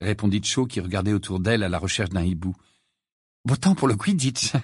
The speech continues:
Je ne suis pas du tout sorti cette semaine. Et toi ? » « Non plus », dit Harry. Cho avait choisi une des chouettes effraies de l'école. Elle lui parla doucement pour la faire venir sur son bras, et l'oiseau tendit obligeamment sa patte à laquelle elle attacha le paquet.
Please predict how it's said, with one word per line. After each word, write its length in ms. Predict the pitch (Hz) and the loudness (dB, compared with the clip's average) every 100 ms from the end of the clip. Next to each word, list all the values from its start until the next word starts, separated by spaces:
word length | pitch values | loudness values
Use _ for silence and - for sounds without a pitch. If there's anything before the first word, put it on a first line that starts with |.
| - _ - - - - | -4 _ -20 -20 -20 -4
Je 60 | 139 | -2
ne 20 | |
suis 100 | 151 | 2
pas 120 | 196 | 2
du 120 | 165 | 0
tout 120 | - | -6
sorti 320 | 170 156 - 160 | -2 -2 0 -2
cette 200 | 127 - | -2 -2
semaine. 340 | 127 127 127 - - | 2 2 2 -2 -6
Et 100 | 131 | -4
toi ? » « 300 | 143 170 214 _ _ _ _ _ - 113 | 2 2 2 _ _ _ _ _ -2 4
Non 180 | 127 | 4
plus », 420 | 117 131 151 - _ - | 4 4 2 0 _ -4
dit 140 | 101 | 0
Harry. 460 | 90 92 92 - _ _ _ _ _ _ _ - | 0 -2 -8 -10 _ _ _ _ _ _ _ 2
Cho 160 | 190 | 6
avait 160 | 165 160 | 6 4
choisi 380 | - 151 165 175 | 4 2 2 2
une 200 | 156 147 | 4 4
des 100 | 147 | 2
chouettes 360 | - 160 156 143 | 2 0 0 -2
effraies 360 | 120 - 143 | -2 0 0
de 80 | 113 | 0
l'école. 420 | 107 107 98 82 - - - - | -2 -2 -2 -2 -4 -16 -14 -2
Elle 140 | 107 | 2
lui 100 | 113 | 2
parla 360 | 107 107 104 90 | 2 2 2 0
doucement 520 | 107 - 131 175 220 - | -2 -2 2 0 0 -6
pour 100 | 87 | -4
la 60 | |
faire 220 | 78 92 | -2 -4
venir 260 | 73 85 87 | 0 0 0
sur 180 | - 90 | -2 -4
son 220 | - 90 | -2 -2
bras, 260 | 76 120 156 - - - - | -2 -4 -4 -8 -18 -14 -2
et 100 | 104 | 2
l'oiseau 360 | 113 127 120 147 | 4 4 2 2
tendit 420 | 98 95 92 - | 2 2 2 2
obligeamment 640 | 165 196 160 120 110 101 | 2 2 2 2 2 0
sa 160 | 82 87 | 0 -6
patte 320 | - 147 - - | -2 -2 -2 -6
à 80 | 87 | -4
laquelle 420 | 78 - 110 123 | -4 -2 -2 0
elle 140 | 90 73 | -4 -6
attacha 360 | - 73 - | -10 -6 -4
le 140 | 110 87 | -4 -6
paquet. 420 | - - 120 | -10 -12 -16